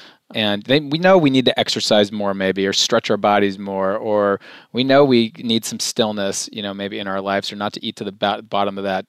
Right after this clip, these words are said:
bag, giant bag of potato chips, right? But then the question is, if I'm gonna employ these things, you know, these things of caring about myself more, of being more skillful, why am I doing it?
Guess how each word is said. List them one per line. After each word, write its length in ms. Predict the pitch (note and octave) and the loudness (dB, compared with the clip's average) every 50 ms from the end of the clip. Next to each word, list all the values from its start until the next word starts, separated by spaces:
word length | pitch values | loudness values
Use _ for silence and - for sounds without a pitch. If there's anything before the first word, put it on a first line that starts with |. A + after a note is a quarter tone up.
| _ _ | _ _
bag, 460 | A#2+ A2 G#2+ G#2 G2 G2 F#2+ G2 - | -18 -10 -6 -4 -4 -4 -6 -8 -10
giant 240 | - G#2+ G2+ G2 F#2+ | -8 -8 -8 -6 -6
bag 160 | G#2 G2+ F#2+ | -6 -6 -6
of 60 | F#2+ | -6
potato 280 | F#2+ - G#2+ G2 F#2+ F#2+ | -10 -10 -8 -8 -8 -8
chips, 360 | - - F#2 E2+ - - - | -10 -12 -14 -14 -12 -12 -8
right? 260 | F#2+ F#2+ G#2+ - _ _ - - - - - - | -6 -6 -6 -8 _ _ -20 -20 -20 -20 -14 -10
But 120 | C3 A#2+ | -10 -8
then 100 | D3 D#3+ | -6 -6
the 60 | D3+ | -6
question 400 | - - F3+ F#3+ G#3 - - D3 B2+ | -4 -2 -2 -2 -2 -2 -4 -2 -2
is, 220 | A#2+ A#2 A2 - - - - - - - | 0 -2 -2 -4 -10 -20 -20 -20 -20 -10
if 60 | - - | -4 -2
I'm 100 | G#3 C4 | -2 -2
gonna 160 | D#4 D#4 C4+ | 0 0 -2
employ 400 | E3+ C3 - - C3 B2+ C3 C#3 | -2 -2 -4 -2 2 4 4 4
these 240 | C3+ B2 A2+ - - | 4 2 -2 -2 -4
things, 560 | A2+ G2+ F#2 F2+ F2 F2 F2+ F#2 - - - _ _ _ _ _ _ _ _ _ _ _ _ | -6 -8 -8 -8 -12 -14 -16 -14 -14 -16 -16 _ _ _ _ _ _ _ _ _ _ _ _
you 100 | B2+ A#2 | -10 -8
know, 120 | G#2+ G#2+ | -6 -4
these 180 | G#2 A#2 A#2+ - | -4 -4 -4 -4
things 300 | - A2+ A2+ A2+ G#2+ - - _ - | -4 -6 -6 -6 -6 -10 -12 _ -4
of 520 | - A2 G2+ G2 G2 F#2+ F#2+ F#2+ - - - _ _ _ _ _ _ _ _ - | 0 0 2 2 0 -2 -6 -12 -16 -18 -20 _ _ _ _ _ _ _ _ -6
caring 340 | - A#2+ A#2 A#2 A2+ A2 | -2 0 0 0 0 -2
about 240 | G#2+ G2+ F#2+ F2+ F2 | -4 -6 -6 -8 -10
myself 520 | - F2 - F2+ - - E2 D#2+ E2 - - | -12 -12 -12 -12 -10 -10 -10 -12 -12 -14 -18
more, 260 | F2 E2 - D#2+ F2+ | -20 -20 -18 -18 -18
of 100 | G#2 G#2 | -14 -12
being 200 | A2+ G#2 G2+ G2 | -12 -12 -12 -12
more 120 | F#2+ F#2+ | -12 -12
skillful, 600 | F#2+ - - - A#2 G#2+ G2+ - - D#2+ D2+ - _ - - - _ _ _ | -10 -10 -10 -8 -8 -10 -10 -10 -12 -14 -14 -16 _ -20 -20 -20 _ _ _
why 800 | A2+ G#2 A2+ C3+ E3 G#3 A#3 F#3 A2 E2 E2 F#2+ A#2+ E3 F3 - _ _ _ _ _ _ _ _ _ _ _ _ _ - | -12 -4 2 4 4 6 4 4 2 0 -4 -6 -6 -6 -8 -8 _ _ _ _ _ _ _ _ _ _ _ _ _ -2
am 160 | C#3+ D3 D#3+ D#3+ | 0 0 2 2
I 120 | D#3+ D3+ | 2 2
doing 360 | C3 C3 C#3+ F3 G#3+ G#3+ D#3+ | 0 0 -2 -2 -2 -2 -4
it? 140 | F2 - - | -6 -12 -16